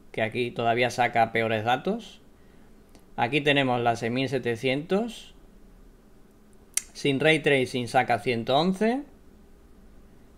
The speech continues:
la treinta setenta saca ciento treinta y siete, veintisiete F P S más, y luego con el,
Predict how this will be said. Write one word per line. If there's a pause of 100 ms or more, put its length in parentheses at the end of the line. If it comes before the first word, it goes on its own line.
(100)
la
treinta
setenta
saca
ciento
treinta
y
siete,
veintisiete (360)
F
P
S
más, (140)
y
luego
con
el,